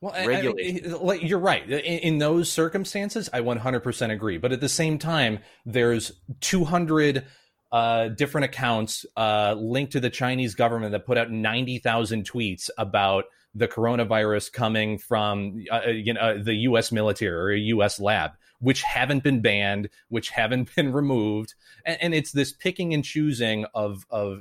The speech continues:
Speaker 1: with bullshit standards that don't make any sense. If you, I, I, it should be either an open platform or you need to remove the political elements to it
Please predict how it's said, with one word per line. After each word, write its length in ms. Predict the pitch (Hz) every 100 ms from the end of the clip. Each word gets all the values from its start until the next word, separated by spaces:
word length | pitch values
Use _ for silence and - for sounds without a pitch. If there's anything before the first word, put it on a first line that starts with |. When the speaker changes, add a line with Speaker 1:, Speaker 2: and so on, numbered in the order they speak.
| 120
Speaker 1:
with 240 | 117 110
bullshit 640 | 101 95 127 147 - 143
standards 600 | - - 131 123 95 92
that 180 | 107 104
don't 200 | 123 131
make 220 | 127 117 -
any 220 | 110 120
sense. 540 | - 165 80 - - - - - -
If 160 | 139
you, 180 | 160 196 143 127 -
I, 100 | 127 -
I, 200 | 127 - - _ _ _ _
it 160 | 147 139
should 180 | 156 117
be 420 | 127 123 127 - _ _
either 300 | 139 131 113
an 80 | 110
open 320 | 110 131 202 190
platform 760 | 135 107 - 92 78 76 117 - _ _ _
or 540 | 127 117 87 101 - _ _ -
you 220 | 107 127
need 420 | 127 127 131 131
to 160 | - 127
remove 720 | 127 120 110 104 101 104 104
the 80 | 113
political 480 | 120 110 107 117 -
elements 520 | 151 127 78 71 -
to 180 | 82
it 120 | 62